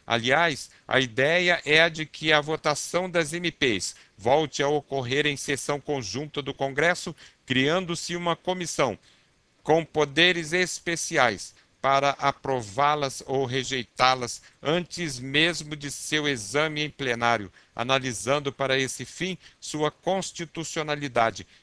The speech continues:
bem como a urgência e relevância de seu conteúdo. Na avaliação do presidente do Senado,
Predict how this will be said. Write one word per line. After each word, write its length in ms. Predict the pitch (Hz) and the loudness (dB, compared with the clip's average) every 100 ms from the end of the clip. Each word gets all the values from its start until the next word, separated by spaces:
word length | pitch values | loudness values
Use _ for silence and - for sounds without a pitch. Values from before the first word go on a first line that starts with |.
| - | -4
bem 220 | 110 143 | -2 -2
como 400 | - 151 151 139 | -2 0 0 2
a 60 | 131 | 2
urgência 840 | 131 117 87 85 147 151 - 131 | 0 -6 -8 0 0 0 -2 -2
e 140 | 131 123 | -2 -2
relevância 800 | 127 127 117 - 123 113 - 117 | 0 0 0 -2 -4 -4 -6 -8
de 140 | 101 | -8
seu 280 | - - 107 | -6 -4 -4
conteúdo. 760 | - 101 - 90 85 85 80 - - - - - | -4 -8 -6 -8 -8 -10 -14 -18 -20 -20 -20 0
Na 240 | 113 139 | 4 4
avaliação 720 | 135 143 147 151 147 - 180 | 4 2 2 0 0 -2 -2
do 100 | 180 | -4
presidente 640 | 160 165 156 151 160 175 160 | -4 -6 -4 -4 -4 -6 -12
do 140 | 160 | -10
Senado, 500 | - 160 127 104 | -6 -4 -2 -4